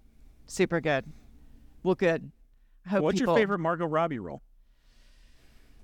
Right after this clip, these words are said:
Speaker 1: Oh, I don't know. I'm
Speaker 2: It's not
Speaker 1: interested to see this one, honestly, because, um,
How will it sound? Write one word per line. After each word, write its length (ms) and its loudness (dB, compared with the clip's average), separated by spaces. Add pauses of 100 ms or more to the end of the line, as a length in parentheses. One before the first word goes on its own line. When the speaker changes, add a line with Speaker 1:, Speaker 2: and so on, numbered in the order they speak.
(280)
Speaker 1:
Oh, 2000 -2 (880)
I 60 0
don't 100 2
know. 100 2
I'm 120 2
Speaker 2:
It's 140 0
not 160 0
Speaker 1:
interested 80 -4
to 80 -2
see 180 -4
this 240 -4
one, 220 -4 (100)
honestly, 500 -4
because, 880 -6 (120)
um, 480 -6